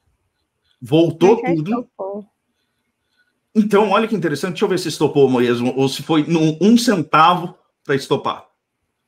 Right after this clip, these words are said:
Speaker 1: Aqui, a média ficou em vinte e quatro, vinte e um e o candle chegou em vinte e quatro, vinte e um. Foi lá exatamente no stop.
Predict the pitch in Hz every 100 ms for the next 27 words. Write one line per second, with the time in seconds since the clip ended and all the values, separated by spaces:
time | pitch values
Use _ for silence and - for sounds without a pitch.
0 | _ _ _ 104 - - - 135 127 120
1 | 139 151 139 147 131 135 139 139 127 123
2 | 143 160 131 131 202 131 135 131 127 151
3 | - - 151 180 - 135 151 160 - 135
4 | 131 - 160 139 151 151 143 143 131 107
5 | - - - 175 196 202 220 196 139 226
6 | 254 240 190 185 170 156 - 160 185